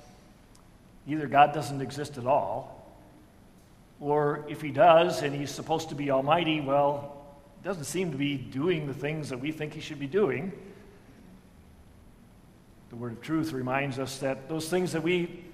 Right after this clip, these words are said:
sometimes think are mistakes on God's part are really evidence of the greatest love and power of God. See, if God were to do things the way we think he should,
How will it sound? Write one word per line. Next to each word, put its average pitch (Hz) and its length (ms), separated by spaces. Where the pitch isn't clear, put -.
sometimes 170 500
think 180 200
are 139 100
mistakes 185 580
on 131 140
God's 185 260
part 160 300
are 156 80
really 190 500
evidence 170 680
of 151 320
the - 60
greatest 160 560
love 175 420
and 151 160
power 226 400
of 117 100
God. 117 280
See, 139 140
if 120 100
God 127 280
were 131 120
to - 120
do 135 200
things 135 580
the - 80
way 123 180
we 120 140
think 160 240
he 160 80
should, 208 320